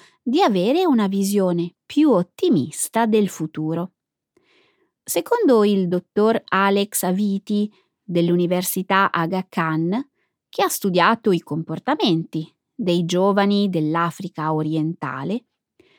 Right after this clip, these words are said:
i ragazzi sarebbero più ottimisti perché sono consapevoli che la loro voce conta,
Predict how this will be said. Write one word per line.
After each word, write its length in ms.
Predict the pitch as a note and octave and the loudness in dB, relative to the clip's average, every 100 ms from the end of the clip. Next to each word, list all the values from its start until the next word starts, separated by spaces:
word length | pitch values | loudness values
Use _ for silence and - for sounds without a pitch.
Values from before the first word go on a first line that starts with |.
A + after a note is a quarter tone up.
| _ _ _ | _ _ _
i 100 | - | -4
ragazzi 680 | F#3+ D4+ B3 C4 - - E4+ - _ | 0 2 2 0 -2 -4 -6 -6 _
sarebbero 680 | - G4 B3+ F3+ G3+ D#4+ - | -4 0 2 2 2 0 -2
più 240 | - A#3+ | -2 2
ottimisti 880 | B3 A3 - F#3+ F3+ F3+ - G3 F#3+ _ _ _ _ | 2 0 -2 0 0 -2 -4 -4 -6 _ _ _ _
perché 520 | - E3+ - C#4 - _ _ | -4 -4 -2 -2 -2 _ _
sono 520 | - - G3 D#3+ - | -8 -4 -2 -4 -6
consapevoli 960 | - E3 E3+ D#4+ D#4+ D3 D3+ A3+ D#4 - _ | -4 -2 0 -2 0 0 0 -2 -4 -6 _
che 220 | - B3+ | -4 0
la 120 | D#3+ C#3 | 2 2
loro 360 | F#3+ B3+ E4+ | 2 2 2
voce 500 | B3+ C#3+ C3 - A3 | 0 -2 -2 -2 -2
conta, 640 | - E3+ C#3 D3 D#3+ F3 | -2 -2 -2 -4 -8 -10